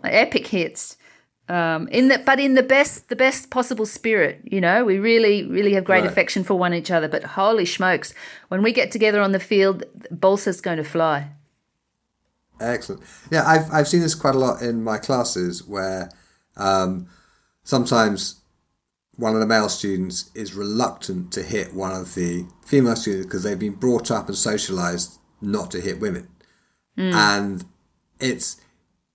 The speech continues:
Speaker 2: okay, it's much better that they're brought up that way than the reverse. But,
Speaker 1: Mm.
Speaker 2: but I, one of the things I've had to do is, like,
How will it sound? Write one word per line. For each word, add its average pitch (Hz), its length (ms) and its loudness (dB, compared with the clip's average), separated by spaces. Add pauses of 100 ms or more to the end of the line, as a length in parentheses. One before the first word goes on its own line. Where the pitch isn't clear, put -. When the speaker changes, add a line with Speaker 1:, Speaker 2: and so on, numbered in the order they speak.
(380)
Speaker 2:
okay, 139 260 -2
it's 117 140 -4
much 170 220 0
better 151 260 4
that 135 80 0
they're 131 140 -2 (160)
brought 131 260 2
up 117 220 -2
that 117 240 0
way 101 240 -6
than 98 460 -8
the 95 120 -8
reverse. 98 760 -6 (300)
But, 113 280 2
Speaker 1:
Mm. 147 220 -2 (460)
Speaker 2:
but 120 360 -2 (520)
I, 110 120 -8
one 131 260 -2
of 139 80 6
the 131 60 2
things 123 140 2
I've 110 120 -2
had 113 180 -4
to 120 60 -8
do 147 160 2
is, 110 220 4
like, 104 180 -4